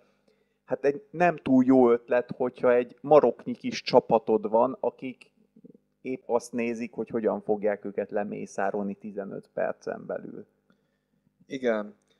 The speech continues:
Speaker 2: És, ö, a rajongótábornak nagyon nem tetszettek ezek a dolgok, és nagyon nem tetszik az a koncepció, hogy a Csillagok háborúja nem csak a fiúké.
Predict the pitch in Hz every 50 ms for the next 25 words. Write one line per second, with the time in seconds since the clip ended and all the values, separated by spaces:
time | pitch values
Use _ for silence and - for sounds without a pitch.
0 | _ _ _ _ _ _ - 147 135 135 135 135 - - - 143 139 139 139 135
1 | 131 131 127 - _ _ _ _ _ _ _ _ _ _ _ - 117 113 107 104
2 | 104 123 143 156 156 156 151 147 143 139 143 - 135 127 127 123 123 127 123 117
3 | 120 120 113 113 110 - - _ _ _ _ - 127 127 120 113 113 110 110 110
4 | 107 98 98 104 - 113 104 - - - 92 90 _ 92 95 - - 95 101 104
5 | 104 - - 135 135 139 143 143 147 147 147 160 160 - - - - _ _ _
6 | _ _ _ _ _ _ _ _ - 127 127 - - 127 123 117 113 110 110 110
7 | 110 107 107 107 - 104 104 - - - 107 104 - 101 104 - 98 92 - -
8 | 104 110 107 107 - 110 104 - - - 113 107 107 101 101 98 101 98 - -
9 | - 113 107 101 95 98 92 - - 101 95 95 98 104 107 95 101 104 101 95
10 | 98 104 101 101 101 - - 98 - - - - - 113 120 127 135 - - 160
11 | 156 156 156 156